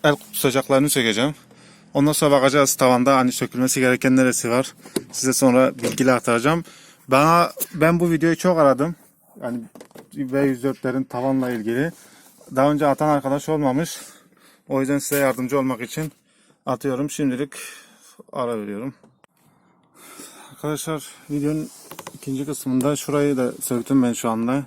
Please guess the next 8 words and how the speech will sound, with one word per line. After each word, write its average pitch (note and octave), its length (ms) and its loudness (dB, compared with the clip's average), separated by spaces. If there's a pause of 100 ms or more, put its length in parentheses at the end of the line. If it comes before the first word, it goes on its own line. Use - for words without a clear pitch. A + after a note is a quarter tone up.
Şimdi C#3 480 2 (580)
el C#3+ 120 2
tutacaklarına B2 680 -2
geçtim. C3 460 -4 (600)
El D3 120 2
tutacakları C#3+ 680 0
sekiz C#3 500 -8
somundur. C#3 880 0